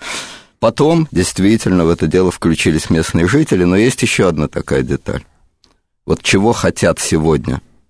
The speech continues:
жители Донбасса? Независимости от Украины, независимости от России, независимости от своих освободителей, независимости от фашистов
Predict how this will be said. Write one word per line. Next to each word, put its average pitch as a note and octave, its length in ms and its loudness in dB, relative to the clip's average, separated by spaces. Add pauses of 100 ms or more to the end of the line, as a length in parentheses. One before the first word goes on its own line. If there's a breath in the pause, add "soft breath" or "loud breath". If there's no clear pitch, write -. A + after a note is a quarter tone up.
(480)
жители D#2 380 -2
Донбасса? D#2+ 580 -2 (880)
Независимости F#2 920 0 (120)
от - 160 -4
Украины, C#2 600 -2 (720)
независимости F2+ 960 0
от - 200 -4
России, C2+ 560 -2 (600)
независимости F#2 840 2
от C#2+ 80 0
своих E2 380 0
освободителей, D2 920 -2 (560)
независимости E2 800 0
от C2 80 -4
фашистов - 640 -2